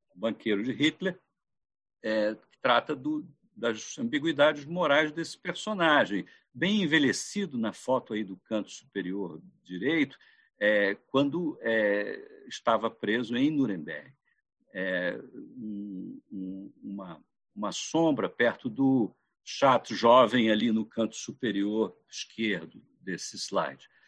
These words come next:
É, ele foi inocentado em Nuremberg e foi preso de novo pelas autoridades alemãs que estavam conduzindo um processo de desnazificação, processaram todos que colaboraram com os nazistas, ele foi processado de novo, preso de novo,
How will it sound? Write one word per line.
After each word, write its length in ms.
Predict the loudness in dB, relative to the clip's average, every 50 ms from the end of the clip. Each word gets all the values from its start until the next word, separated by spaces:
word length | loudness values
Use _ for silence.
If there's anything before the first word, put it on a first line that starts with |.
| _ _ _ _ _ _ _ _
É, 360 | -4 -2 0 0 0 0 0
ele 120 | 0 -2 0
foi 180 | 0 2 2
inocentado 680 | 2 4 2 2 2 2 2 2 4 6 6 6 6 4
em 40 |
Nuremberg 680 | 2 0 0 0 0 -2 0 2 4 6 6 4 2 -2
e 40 | -6
foi 180 | -2 -2 -2
preso 400 | -4 0 _ 4 6 6 4 2
de 140 | -2 -4 -2
novo 240 | 0 2 0 0 0
pelas 260 | -2 -4 -4 -4 -4
autoridades 640 | -4 -6 -4 -6 -6 -6 -6 -4 -4 -4 -4 -4 -4
alemãs 480 | -4 -4 -4 -4 -4 -2 -2 -4 -6
que 80 | -6 _
estavam 400 | -2 -2 0 0 -4 -6 -6 -6 _ _ _ _ _ _ _ _ _ _ _ _ _
conduzindo 540 | _ -6 -4 -4 -4 -6 -4 -2 -2 0 0
um 80 | -2
processo 680 | -2 -4 -4 -4 -4 -2 0 0 0 0 -4 -10 -16 -18
de 180 | -18 -20 -20
desnazificação, 1400 | -16 -12 -12 -10 -6 -2 -2 -2 -2 -4 -10 -14 -14 -16 -8 -6 -6 -6 -6 -2 2 4 6 6 6 6 4 0 -6 _ _ _ _
processaram 580 | -4 -4 -2 -4 -4 -2 0 2 4 4 2 2
todos 320 | 0 0 -2 -2 -4 -10
que 100 | -18 _
colaboraram 760 | _ _ 0 0 2 0 0 -2 -4 -4 -4 -4 -6 -6 -10
com 240 | -10 _ -12 -10 -10
os 100 | -10 -8
nazistas, 580 | -6 -6 -6 -4 -4 -4 -4 -4 -6 -8 -8 -8
ele 120 | -8 -8
foi 140 | -8 -10 -8
processado 640 | -6 -6 -8 -8 -8 -10 -6 2 4 4 4 4
de 100 | 2 -4
novo, 260 | -2 -2 -2 -2 -4
preso 340 | -4 _ 4 4 4 4 2
de 100 | -4 -6
novo, 380 | -4 -2 0 0 0 -2 -6